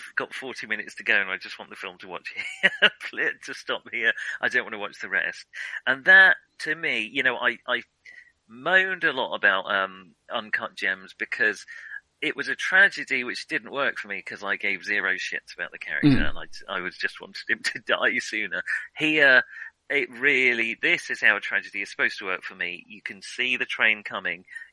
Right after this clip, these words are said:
Speaker 1: You know what's gonna happen. You desperately don't want it to.
Speaker 2: And
Speaker 1: And
Speaker 2: she's
Speaker 1: that's
Speaker 2: going down this path of her own volition.
Speaker 1: Yeah, exact-, yeah. It's, it's
Speaker 2: Because
Speaker 1: not,
Speaker 2: of
Speaker 1: um,
Speaker 2: who she is, she has to.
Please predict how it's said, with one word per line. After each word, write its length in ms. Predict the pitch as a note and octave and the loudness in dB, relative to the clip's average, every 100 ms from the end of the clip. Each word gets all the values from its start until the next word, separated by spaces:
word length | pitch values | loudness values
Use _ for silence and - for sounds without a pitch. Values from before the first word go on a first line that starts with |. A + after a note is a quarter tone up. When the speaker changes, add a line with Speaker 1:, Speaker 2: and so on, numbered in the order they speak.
| - | -14
Speaker 1:
You 120 | G2+ | -8
know 240 | A2+ B2 | -2 -2
what's 200 | G#2+ - | -2 -8
gonna 180 | - F2 | -8 -4
happen. 460 | E2 D#2+ - F2 E2 _ | -4 -4 -4 -6 -6 _
You 160 | A#2+ G#2 _ _ - | -14 -14 _ _ 0
desperately 640 | C3 A#2+ - - G#2 G#2 | 4 4 0 -8 -8 -2
don't 220 | G2 F#2 | 0 0
want 220 | F2+ E2+ - | -2 -14 -14
it 60 | - - | -12 -8
to. 180 | - D#2 _ _ - | -8 -10 _ _ 0
Speaker 2:
And 80 | C#3 | 2
Speaker 1:
And 80 | B2 | 4
Speaker 2:
she's 160 | - B2+ | 2 2
Speaker 1:
that's 140 | B2 | 2
Speaker 2:
going 280 | D3+ C3+ B2+ | 4 4 4
down 240 | A#2+ A#2+ G#2+ | 0 -2 -2
this 140 | A2+ | -4
path 320 | - A#2 A2+ | -2 -2 0
of 200 | A#2+ A2+ | -2 -2
her 220 | B2 A2+ | 0 2
own 160 | A#2 A2+ | 2 0
volition. 560 | A2+ A#2 C3 - D2 - _ _ _ - | 0 -2 -2 -2 -6 -14 _ _ _ -4
Speaker 1:
Yeah, 260 | D3+ E3 - | 4 6 6
exact-, 380 | - E3 D#3+ B2+ | 4 4 4 2
yeah. 280 | C3+ G#2 G#2 | 2 2 2
It's, 280 | C#3 - C3 | -4 -8 -6
it's 200 | C3+ C3+ | -4 -2
Speaker 2:
Because 320 | A2+ D3+ B2 | 2 2 4
Speaker 1:
not, 100 | B2 | 4
Speaker 2:
of 60 | |
Speaker 1:
um, 60 | C3 | 2
Speaker 2:
who 60 | A2+ | 0
she 260 | - A#2 | 0 0
is, 160 | F#2+ E2+ | 0 0
she 160 | - A2 | -2 -2
has 300 | C3+ C3 - | -2 -4 -4
to. 200 | - | -6